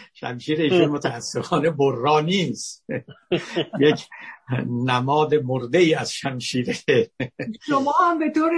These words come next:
Speaker 2: نمادین قربانی می‌فرمایید. <laughs>
Speaker 1: البته، البته.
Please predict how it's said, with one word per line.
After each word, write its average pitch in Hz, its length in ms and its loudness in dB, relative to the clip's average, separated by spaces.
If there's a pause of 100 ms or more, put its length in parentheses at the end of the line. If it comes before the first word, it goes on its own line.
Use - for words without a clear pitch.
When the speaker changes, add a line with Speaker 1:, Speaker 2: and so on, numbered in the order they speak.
Speaker 2:
نمادین 285 580 4
قربانی 196 580 2
می‌فرمایید. 165 840 0 (260)
<laughs> - 140 -16
Speaker 1:
البته، 131 840 0
البته. 120 480 -10